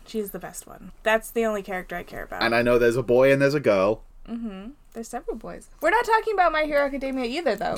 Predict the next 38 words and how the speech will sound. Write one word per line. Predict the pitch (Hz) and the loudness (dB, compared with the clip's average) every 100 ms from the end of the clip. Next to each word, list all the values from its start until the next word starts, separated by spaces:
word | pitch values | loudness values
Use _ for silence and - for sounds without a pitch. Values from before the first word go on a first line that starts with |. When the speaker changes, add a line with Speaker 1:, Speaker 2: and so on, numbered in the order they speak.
| 151 | -8
Speaker 2:
<laughs> | - | -2
No, | 143 131 120 - - | 2 4 4 0 -2
we're | 131 131 | 2 4
not. | 120 - - 320 294 294 | 2 0 -8 4 4 4
Speaker 1:
<laughs> | 311 302 302 | 2 2 2
Speaker 2:
Instead, | 170 349 214 185 170 - | -2 4 8 8 4 -12
you | 151 220 | -8 -6
decided | 220 196 170 160 | 0 4 4 4
to | 160 | 4
watch | 160 - | 4 4
an | 175 | 0
entire | 175 147 175 196 202 208 | 0 0 4 6 8 6
new | 175 175 170 170 | 6 6 6 4
show. | - 180 117 87 90 | 4 6 6 2 -4
Speaker 1:
<laughs> | - - - 466 480 - 466 | -8 -8 0 2 2 2 2
The, | 415 370 339 | 2 -2 2
the | 381 403 | 0 2
third | 370 427 392 | 4 4 4
requested | 392 392 349 339 359 | 0 4 4 4 -10
show | - 311 294 | -2 0 0
was | 302 285 | -2 -4
Jujutsu | 277 254 302 - 269 247 | -12 -8 -10 -8 -10 -2
Kaisen, | 240 214 208 90 233 - - - - | 0 0 0 -8 -10 -18 -18 -20 -6
which | 277 269 | -4 2
I | 285 | 2
hadn't | 285 269 277 370 415 | 2 2 2 2 -2
watched, | 254 220 220 - 320 | 2 4 2 -4 -8
but | 277 | -2
had | 277 262 | 0 -2
heard | 247 262 403 | 2 0 0
good | 392 480 | -2 -4
things | 480 466 523 415 | 0 0 2 2
about, | 269 214 185 202 - - | 2 2 2 2 0 0
and | 254 | 4
I | 247 | 4
was | 262 269 | 4 2
like, | 277 269 | 2 4
"There's | 349 | 2